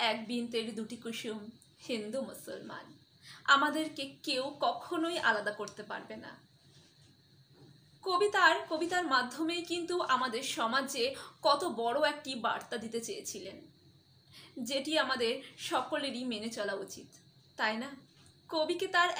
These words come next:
একশো বাইশতম জন্মশতবার্ষিকীতে আরও একবার শ্রদ্ধাঞ্জলি জানাই। কবি নজরুল থাকবেন প্রত্যেকটি বাঙালির অন্তরে। এই বলে আজকে আমার ব্লগটি আমি এখানেই শেষ করলাম।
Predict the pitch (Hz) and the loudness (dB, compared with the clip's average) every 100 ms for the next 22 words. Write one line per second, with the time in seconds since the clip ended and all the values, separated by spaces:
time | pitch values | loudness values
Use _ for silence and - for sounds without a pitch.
0 | 262 - - 302 226 220 277 - 277 285 | 2 2 -4 0 2 2 0 0 2 2
1 | 254 254 208 226 269 277 311 233 220 - | 0 -2 -2 -4 -6 -4 -2 -2 -2 -4
2 | - 294 262 285 294 - - 247 233 233 | -8 -10 -6 -8 -8 -16 0 6 8 8
3 | 285 294 311 220 208 254 - - - 262 | 6 4 2 0 0 0 -10 -16 -6 -2
4 | 208 196 294 269 254 196 185 196 190 170 | -2 -4 -8 -6 -6 -8 -8 -8 -8 -12
5 | - - - _ _ - _ - 403 415 | -14 -20 -20 _ _ -20 _ -2 6 6
6 | 302 277 254 339 359 349 349 - 339 330 | 8 4 4 0 0 0 0 2 0 0
7 | 330 - - - 339 - 392 381 381 233 | -2 -8 -4 -2 -2 0 0 2 0 2
8 | 240 220 233 285 285 220 196 202 190 - | 2 2 0 -2 -4 -4 -4 -6 -10 -10
9 | - - _ - _ - - - 294 339 | -16 -20 _ -20 _ -20 -12 0 2 2
10 | 330 330 349 - 254 - 302 285 277 277 | 2 2 4 6 4 2 -2 0 0 0
11 | 220 220 262 233 226 247 240 233 - 233 | 0 -2 -2 -4 -2 -6 -6 -8 -8 -8
12 | 294 - 196 - 202 190 208 | -8 -6 -8 -8 -10 -8 -10